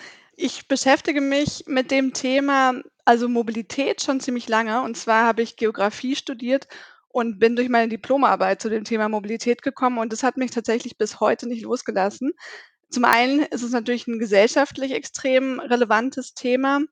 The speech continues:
wo es auch noch ganz viel zu tun gibt. Und Mobilität betrifft uns ja auch alle. Also im Schnitt sind wir so anderthalb Stunden pro Tag, äh, in Deutschland unterwegs. Und die Art, wie wir eben unterwegs sind,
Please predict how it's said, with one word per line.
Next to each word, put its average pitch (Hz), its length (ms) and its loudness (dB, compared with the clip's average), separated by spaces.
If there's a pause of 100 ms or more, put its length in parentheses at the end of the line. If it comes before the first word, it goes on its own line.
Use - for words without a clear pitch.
(340)
wo 214 160 -4
es 233 80 4
auch 233 80 0
noch 240 140 0
ganz 226 180 0
viel 240 140 -6
zu 220 120 -10
tun 285 360 -2
gibt. 311 360 -2 (120)
Und 233 260 2
Mobilität 233 680 0
betrifft - 400 -4
uns 240 200 -8
ja 208 140 4
auch 208 120 0
alle. 233 380 2
Also 214 260 -2
im 226 160 -4
Schnitt 247 400 -2 (380)
sind 233 240 -2
wir 226 100 2
so 214 100 2
anderthalb 233 540 2
Stunden 254 460 -4
pro 208 220 -2
Tag, 208 580 2
äh, 240 180 0
in 220 100 -6
Deutschland 208 560 -2
unterwegs. 208 720 -4 (380)
Und 240 240 0
die 233 160 2
Art, 214 340 4
wie 254 180 0
wir 277 140 2
eben 240 220 0
unterwegs 226 500 0
sind, 226 380 -6